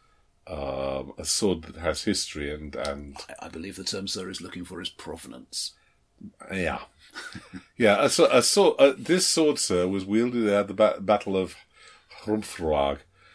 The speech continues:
Speaker 1: and, uh, uh, uh,
Speaker 2: Signed both by the, by the Destined Hero and by the Demon Lord.
Speaker 1: Here, sir, if I, if I, if I take the,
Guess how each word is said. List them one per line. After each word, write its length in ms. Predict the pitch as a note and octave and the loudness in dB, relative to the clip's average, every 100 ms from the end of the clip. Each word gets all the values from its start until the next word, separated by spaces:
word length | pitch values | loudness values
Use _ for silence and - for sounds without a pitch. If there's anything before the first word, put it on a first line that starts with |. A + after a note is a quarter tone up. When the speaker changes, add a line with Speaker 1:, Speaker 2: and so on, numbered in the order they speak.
| _ _ F#2 | _ _ 0
Speaker 1:
and, 520 | F2+ F#2 F#2 F#2 E2+ | 4 4 4 2 2
uh, 160 | F#2 - | 2 4
uh, 40 | |
uh, 140 | G2 G#2 | 2 4
Speaker 2:
Signed 460 | - C3 A2+ G#2 | 4 2 0 -4
both 320 | B2 C3+ - | 0 0 0
by 140 | A#2+ G#2+ | -4 -4
the, 240 | G#2+ G#2+ | -4 -6
by 200 | G2 G2+ | -6 -8
the 100 | G2+ | -6
Destined 360 | F#2+ - - G#2 | -4 -4 -6 -6
Hero 280 | A2 G#2+ G#2 | -4 -4 -4
and 280 | A2+ C3+ A#2 | 0 0 0
by 100 | A#2 | -4
the 80 | G#2 | -4
Demon 400 | G#2 F#2+ F#2+ F#2 | -6 -8 -8 -10
Lord. 240 | - A2+ - - - - | -12 -12 -14 -20 -20 -8
Speaker 1:
Here, 160 | - F#3 | 2 4
sir, 240 | - F#2 F#2+ | 6 4 2
if 160 | B2+ | 2
I, 120 | B2+ C3+ | 4 4
if 220 | - C3+ | 2 2
I, 220 | C#3+ C#3+ - | 2 2 -2
if 120 | A#2+ | 0
I 100 | B2+ | 0
take 340 | B2 C#3 C3 - | 2 0 0 -2
the, 300 | A2+ A2 | 0 2